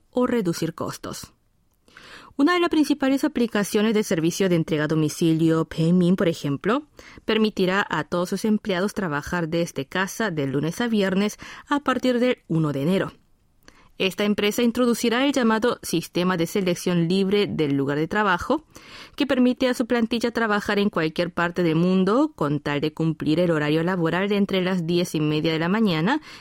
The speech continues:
y las cuatro de la tarde. La intención es hacer que los empleados trabajen en un entorno donde cada uno pueda concentrarse mejor y ser más eficiente.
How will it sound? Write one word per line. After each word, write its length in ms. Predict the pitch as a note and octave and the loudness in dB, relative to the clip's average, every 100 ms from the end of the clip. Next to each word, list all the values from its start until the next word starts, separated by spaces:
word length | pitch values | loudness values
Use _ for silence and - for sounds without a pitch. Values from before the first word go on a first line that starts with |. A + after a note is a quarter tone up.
| - | -6
y 160 | A#3 | -2
las 180 | A#3 A#3 | 0 -2
cuatro 440 | - F#3 D#3 E3+ F3 | -4 -2 -2 0 0
de 80 | |
la 100 | E3 | 0
tarde. 420 | E3 B2+ - - - _ _ _ _ _ - - - | -2 -4 -6 -8 -12 _ _ _ _ _ -20 -16 -4
La 100 | F3+ | -2
intención 480 | D#3+ D3+ D#3 E3+ F3 | 0 0 0 0 0
es 160 | F3+ | -2
hacer 280 | E3+ - F3 | -2 -2 -2
que 100 | F3+ | 0
los 140 | F3 F3 | -2 0
empleados 480 | E3+ D#3+ E3+ F#3 | -2 -2 0 0
trabajen 560 | - F3+ D3+ D#3 F#3+ F#3 | -2 -2 -2 0 -2 -2
en 120 | - E3 | -2 0
un 80 | |
entorno 480 | D3+ D3 C#3+ D#3+ F#3+ | 0 -2 -2 0 0
donde 280 | F#3+ D#3+ D3 | 2 0 -2
cada 280 | D#3+ D#3 D3+ | -2 -2 0
uno 240 | E3 E3 | 0 0
pueda 280 | D#3+ D#3+ D3+ | -2 -2 -2
concentrarse 680 | - E3 D#3 D3+ D#3 E3 F#3 | -4 -4 -2 -2 -2 -2 0
mejor 460 | F#3+ G3+ G3+ B3+ - | 0 0 0 0 0
y 160 | F3 | -2
ser 220 | D3+ D3+ C#3 | -2 -4 -4
más 240 | C3 - | -6 -8
eficiente. 600 | - - - F#3 - - | -10 -8 -2 -2 -2 -8